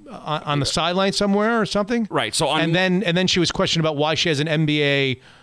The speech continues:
Speaker 1: uh, first team all N B A vote
Speaker 2: Well,
Speaker 1: because she didn't, she made a
Speaker 2: vote for
Speaker 1: mistake.
Speaker 2: Anthony Davis,
Speaker 1: Yeah,
Speaker 2: right?
Speaker 1: she
Speaker 2: She
Speaker 1: voted, yeah. And Doug Gottlieb got on her.
Speaker 2: So on Monday, she made her debut as a sideline reporter on Monday Night Football, and some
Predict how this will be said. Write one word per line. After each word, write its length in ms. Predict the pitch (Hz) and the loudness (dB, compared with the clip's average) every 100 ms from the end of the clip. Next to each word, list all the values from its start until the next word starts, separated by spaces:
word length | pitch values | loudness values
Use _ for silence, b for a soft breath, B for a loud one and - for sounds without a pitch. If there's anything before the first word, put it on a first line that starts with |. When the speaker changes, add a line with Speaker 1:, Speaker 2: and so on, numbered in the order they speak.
| B B - | B B -6
Speaker 1:
uh, 420 | 131 127 127 120 | -2 0 0 -2
first 420 | - 180 165 - | -2 -2 0 0
team 180 | - 165 | 0 0
all 220 | 151 147 147 | 2 2 2
N 140 | 139 | 0
B 180 | 127 127 | -2 -2
A 80 | 123 | -2
vote 480 | 104 143 120 120 - | -2 -2 -2 -6 -4
Speaker 2:
Well, 160 | 147 | 0
Speaker 1:
because 140 | 139 139 | 0 0
she 120 | 156 | -2
didn't, 280 | 147 147 131 | -2 -2 -2
she 100 | - | -2
made 80 | 151 | -2
a 40 | |
Speaker 2:
vote 40 | 135 | 0
for 160 | 131 | 0
Speaker 1:
mistake. 140 | 127 120 | 0 0
Speaker 2:
Anthony 200 | 113 113 | 0 -2
Davis, 380 | 110 101 82 - | -2 -2 -4 -4
Speaker 1:
Yeah, 80 | |
Speaker 2:
right? 120 | 123 104 | -2 -2
Speaker 1:
she 40 | |
Speaker 2:
She 60 | 131 | 0
Speaker 1:
voted, 180 | 127 113 | -2 -2
yeah. 140 | 107 | -4
And 180 | 131 127 | -4 -4
Doug 220 | 165 156 | -2 -2
Gottlieb 400 | 151 147 139 123 | -2 -2 -4 -4
got 160 | 123 113 | -4 -4
on 200 | 107 98 | -8 -8
her. 40 | |
Speaker 2:
So 160 | - 165 | -2 0
on 140 | 160 | 2
Monday, 320 | 170 220 196 | 0 0 0
she 180 | 185 180 | -2 -2
made 160 | 156 160 | 0 0
her 60 | 156 | -2
debut 340 | 151 123 127 | -2 -2 0
as 100 | 123 | -2
a 60 | 131 | -2
sideline 380 | - 120 113 104 | -2 -2 -4 -6
reporter 300 | 110 117 104 | -4 -2 -2
on 120 | 101 | -2
Monday 180 | 104 110 | -2 -2
Night 160 | 101 | -4
Football, 540 | - 196 - 123 123 120 B | -4 -4 0 0 0 -2 B
and 100 | - | -12
some 180 | 113 151 | -6 -6